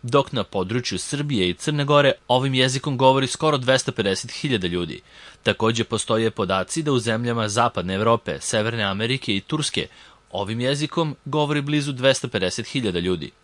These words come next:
Osnovne karakteristike bosanskog jezika, čija gramatika je vrlo slična gramatici srpskog, odnosno hrvatskog jezika,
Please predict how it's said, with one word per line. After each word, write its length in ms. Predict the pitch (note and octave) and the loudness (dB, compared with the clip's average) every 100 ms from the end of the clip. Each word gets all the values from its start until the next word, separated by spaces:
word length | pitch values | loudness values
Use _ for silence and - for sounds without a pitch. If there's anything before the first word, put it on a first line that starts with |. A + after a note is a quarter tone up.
| _ _ - | _ _ -4
Osnovne 400 | A2 A#2+ - C3+ | 0 2 0 -4
karakteristike 760 | B2+ C#3 C3+ C3+ C3+ - - A#2 | 0 0 0 0 -2 -2 -4 -2
bosanskog 520 | G2 G2+ A#2 - C3 | 0 -2 -4 -8 -2
jezika, 460 | B2+ A#2 B2 G2+ C#2+ | 0 0 0 -4 -4
čija 240 | - G2 | -2 -2
gramatika 540 | F2+ F2+ F#2+ - - | 0 -2 -2 -4 -2
je 80 | F#2+ | 0
vrlo 280 | F#2 G2 G2 | 0 -2 -4
slična 500 | - C3 D#3+ - A#2 | -4 -4 -4 -2 -2
gramatici 540 | G2+ G2+ G#2 - - | -2 -2 -2 -4 -10
srpskog, 540 | F#2+ D3+ D#3+ - - - _ | -8 -8 -6 -6 -6 -8 _
odnosno 460 | F#2 D#2+ F2+ - D2 | -6 -4 -6 -10 -14
hrvatskog 540 | - D3 C#3 - C3+ | -6 -4 -4 -4 -2
jezika, 400 | C3+ C3 B2+ A#2 | 0 0 2 0